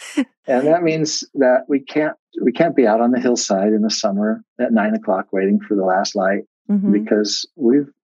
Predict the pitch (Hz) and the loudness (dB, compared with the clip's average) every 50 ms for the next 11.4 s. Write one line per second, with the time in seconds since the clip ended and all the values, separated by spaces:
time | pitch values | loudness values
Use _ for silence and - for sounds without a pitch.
0 | _ - 110 107 107 110 123 127 117 104 101 101 104 104 104 101 107 110 - 104 | _ -2 0 2 2 4 2 2 2 4 4 4 2 2 0 -2 -2 -4 -6 -8
1 | 95 101 - - 113 107 104 110 113 107 - - - - - 98 98 98 - - | -8 -8 -4 -2 0 2 2 2 2 0 -2 -6 -8 -4 -2 -2 -2 -2 -2 -2
2 | - - - 113 101 92 - - - 90 - 92 90 95 - - - 95 92 - | 0 0 0 0 -2 -4 -6 -6 -6 -6 -6 -8 -8 -12 -12 -10 -10 -10 -10 -12
3 | _ _ _ _ _ _ _ _ _ - - 131 131 156 196 202 165 131 117 127 | _ _ _ _ _ _ _ _ _ -2 0 2 4 4 6 4 4 4 4 2
4 | 139 151 156 - - - - 113 107 110 117 120 123 117 113 - - - - _ | 2 2 0 0 -2 -4 -2 0 0 2 2 2 2 2 0 0 -2 -4 -6 _
5 | _ _ _ _ 196 190 202 220 226 208 175 - - 277 - - - 202 190 196 | _ _ _ _ -4 -4 -2 -2 -2 -2 -2 -2 -2 -2 -2 -4 -10 -8 -6 -6
6 | 196 202 196 202 196 202 202 202 127 127 143 151 160 165 156 151 143 135 - _ | -4 -4 -4 -4 -2 -2 -2 -2 0 0 2 2 2 2 2 2 0 -2 -4 _
7 | _ _ _ - - 147 156 151 139 135 127 113 113 123 143 165 170 - 139 143 | _ _ _ -4 0 2 2 2 2 2 2 2 2 0 -2 -2 -4 -4 -2 0
8 | 143 139 117 110 107 113 117 117 117 _ _ _ _ _ 117 110 107 107 - - | 0 0 0 0 0 0 -2 -4 -6 _ _ _ _ _ -8 -6 -6 -4 -2 0
9 | 123 123 123 123 - - - 127 113 110 110 107 107 110 - - 120 120 113 - | 2 2 2 0 -2 -6 -8 -6 -4 -4 -2 -2 -4 -4 -4 -2 -2 -2 -2 -4
10 | - - 120 113 110 107 117 110 110 113 - - - - - - - - _ _ | -6 -4 -4 -2 -2 -2 -2 -2 -4 -4 -6 -10 -14 -20 -20 -20 -20 -20 _ _
11 | - - 113 110 113 113 107 - | -4 -2 0 2 2 2 0 -4